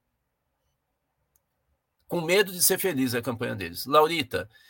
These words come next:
está difícil conseguir material. Quero com a Beatriz Cerqueira. Fala direto com ela. Ela tá mandando. Betim, na região que estou, não tem nada.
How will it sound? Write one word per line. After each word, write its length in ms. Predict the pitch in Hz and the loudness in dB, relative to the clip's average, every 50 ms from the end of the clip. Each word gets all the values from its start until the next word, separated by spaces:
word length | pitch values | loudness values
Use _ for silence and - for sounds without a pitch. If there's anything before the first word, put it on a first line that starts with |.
| _ _ - | _ _ -4
está 220 | - - - 165 | -2 2 2 2
difícil 420 | 160 151 135 - - 202 190 - - | 2 0 -4 -6 -2 0 0 0 0
conseguir 320 | 185 165 - 160 156 175 | 0 -2 -2 -2 -2 -2
material. 560 | 165 165 156 - 165 147 135 117 107 101 104 98 | -4 -4 -4 -4 -2 0 4 4 4 4 2 -2
Quero 360 | - - 147 151 160 170 123 | -4 -2 0 0 0 -2 -2
com 80 | - 160 | 0 0
a 60 | 147 | 0
Beatriz 520 | 139 151 143 143 135 120 - - 135 127 | 0 0 -2 -2 -2 -4 -6 -4 -2 0
Cerqueira. 420 | - 165 156 - - 123 110 107 110 | 0 0 0 -2 -2 -2 0 0 2
Fala 300 | 110 - 170 175 180 147 | 4 6 6 6 6 2
direto 320 | 131 165 170 165 160 - | 0 2 2 2 2 0
com 140 | - 156 127 | -2 -2 0
ela. 240 | 107 - 104 101 - _ _ _ _ _ _ _ _ _ _ _ _ _ | 0 0 -2 -6 -10 _ _ _ _ _ _ _ _ _ _ _ _ _
Ela 220 | - 127 131 143 143 | 2 4 4 4 4
tá 400 | - 170 156 151 147 143 143 139 | 4 6 6 8 8 6 6 4
mandando. 560 | 135 143 143 123 113 98 92 90 95 98 - _ _ | 2 0 0 0 0 -2 -4 -8 -10 -14 -18 _ _
Betim, 460 | 117 107 139 143 - - - 175 180 | -8 -4 -4 -4 -2 -2 -4 -4 -2
na 120 | 175 165 | -2 -2
região 500 | 143 139 151 135 113 131 143 151 156 151 | -2 -2 -4 -4 -4 -2 0 0 -2 -2
que 80 | - 151 | -4 -4
estou, 400 | 135 - - - 160 160 165 160 | -2 -2 -2 0 -2 -2 -2 -2
não 160 | 160 160 160 | -4 -4 -4
tem 160 | - 170 160 | -4 -4 -2
nada. 340 | 143 127 110 104 98 92 95 | 0 2 2 2 0 -2 -10